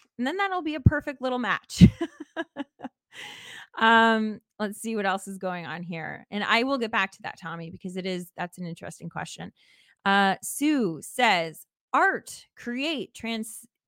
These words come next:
transcendental meditation." Sue, is that an answer to Tommy of what you do when all you have is time?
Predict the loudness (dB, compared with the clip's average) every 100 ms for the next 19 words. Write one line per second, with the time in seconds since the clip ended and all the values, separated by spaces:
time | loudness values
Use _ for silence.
0 | _ -8 -6 -4 -6 -4 -4 -6 -12 _
1 | -8 -6 -4 -4 -4 -6 -6 -8 -8 -14
2 | -14 _ _ _ -14 -8 -4 0 0 0
3 | 2 4 4 2 -2 -2 -4 -6 -8 -4
4 | -4 -2 -4 -6 -4 -2 -2 -4 -10 _
5 | _ _ _ _ -8 -2 -2 -2 -4 -2
6 | -2 0 0 0 -2 0 -2 -4 -6 -4
7 | -4 -6